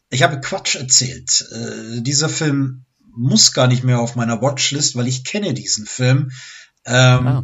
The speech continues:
Speaker 1: vor, vor einigen Jahren habe ich den gesehen. Da weiß ich noch, da war ich in einer, äh, in einer Reha-Klinik und da gab's nicht besonders viele junge Leute, aber diese wenigen jungen Leute haben sich gefunden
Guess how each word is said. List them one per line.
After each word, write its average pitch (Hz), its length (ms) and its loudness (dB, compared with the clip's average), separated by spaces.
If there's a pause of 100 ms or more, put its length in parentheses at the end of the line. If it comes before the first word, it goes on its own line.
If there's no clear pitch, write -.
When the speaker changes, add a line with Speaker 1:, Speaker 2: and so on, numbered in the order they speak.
Speaker 1:
vor, 131 760 2
vor 135 420 -2
einigen 160 360 -2
Jahren 151 680 0
habe 135 220 -6
ich - 100 -8
den 131 180 0
gesehen. 147 520 0
Da 131 300 -6
weiß 156 180 -4
ich 151 80 -8
noch, 147 120 -6
da 117 140 -4
war 123 140 0
ich 131 140 2
in 113 100 -8
einer, 113 400 -6 (680)
äh, 110 540 -4
in 107 100 -12
einer 113 280 -4
Reha-Klinik 135 840 0
und 110 200 -6
da 110 80 -2
gab's 120 320 -2
nicht 156 160 -8
besonders 135 420 2
viele 131 240 0
junge 147 300 4
Leute, 202 460 0
aber 127 120 -2
diese 123 320 0
wenigen 143 360 0
jungen 143 260 2
Leute 131 380 0
haben 127 120 4
sich 127 240 4
gefunden 190 640 -6